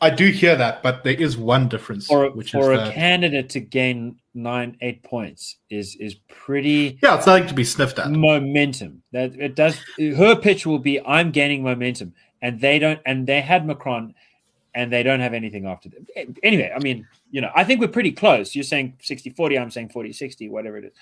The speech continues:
Speaker 2: I think we're in the, we're in the same zone.
Speaker 1: So, so I do, I do wanna say though that, uh, one of the differences between those two is,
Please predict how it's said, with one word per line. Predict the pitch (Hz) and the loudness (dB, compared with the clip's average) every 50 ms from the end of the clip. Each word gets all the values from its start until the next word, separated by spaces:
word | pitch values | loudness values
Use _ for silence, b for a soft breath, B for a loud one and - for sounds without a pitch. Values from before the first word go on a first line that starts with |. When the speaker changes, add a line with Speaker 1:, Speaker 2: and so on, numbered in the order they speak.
| b b b b b b | b b b b b b
Speaker 2:
I | - 165 | -4 -2
think | 165 185 170 147 | 0 0 0 2
we're | 143 131 123 | 2 2 2
in | 113 107 | 2 -2
the, | 101 87 85 - 85 92 _ _ _ _ | -6 -6 -10 -12 -16 -20 _ _ _ _
we're | - 110 | -12 -12
in | 101 90 | -12 -12
the | 82 - | -14 -16
same | - - 92 85 | -18 -16 -18 -18
zone. | - - - 50 - - _ _ _ _ _ _ _ _ _ _ _ _ _ - - | -16 -18 -18 -18 -20 -20 _ _ _ _ _ _ _ _ _ _ _ _ _ -18 -12
Speaker 1:
So, | - - 156 147 139 127 127 - - | -8 -2 0 2 2 0 -2 -6 -12
so | - - 135 127 | -6 -4 0 0
I | 127 | 0
do, | 123 131 143 139 127 127 - | 0 0 -2 -2 -2 -4 -2
I | 131 123 | -4 -4
do | 123 - 139 143 | -2 -2 -2 -2
wanna | 135 135 131 127 | 0 0 0 -2
say | 127 - 131 120 113 | -2 0 -2 -2 0
though | 104 107 107 104 | -2 -4 -6 -6
that, | 101 104 104 104 - - - - _ _ _ _ _ _ _ _ _ _ - | -6 -6 -8 -8 -10 -18 -20 -20 _ _ _ _ _ _ _ _ _ _ -12
uh, | 117 113 107 101 101 101 - - 123 | -8 -8 -6 -6 -8 -10 -12 -14 -16
one | 117 113 123 131 139 | -10 0 2 4 4
of | 135 127 | 4 2
the | 117 | 0
differences | - 113 107 - 120 - - 107 101 | -2 -4 -6 -6 -8 -10 -10 -12 -14
between | - - - - 110 | -14 -14 -10 -8 -8
those | 101 98 95 | -8 -8 -10
two | - - 107 101 | -12 -10 -10 -8
is, | 101 101 98 - - | -8 -10 -12 -14 -20